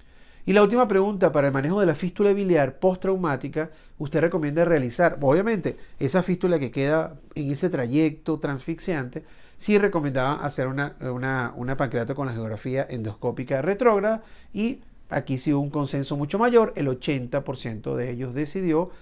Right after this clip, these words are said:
hacerle una C P R para el manejo de esa fístula biliar, en contraposición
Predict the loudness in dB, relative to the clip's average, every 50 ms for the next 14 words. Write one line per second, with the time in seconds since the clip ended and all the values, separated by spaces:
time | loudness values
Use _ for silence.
0 | -20 -16 -10 -6 -6 -4 -4 -2 -2 -2 -2 -4 -6 -6 -6 -6 -6 -6 -6 -6
1 | -6 -6 -6 -4 -2 -4 -4 -4 -4 -6 -8 -8 -8 -10 -10 -8 -8 -8 -8 -8
2 | -8 -8 -8 -8 -6 -4 -2 0 2 2 2 2 0 -2 -2 -4 -2 -2 -2 -2
3 | -2 0 0 0 -2 -2 -4 -2 0 0 0 0 -2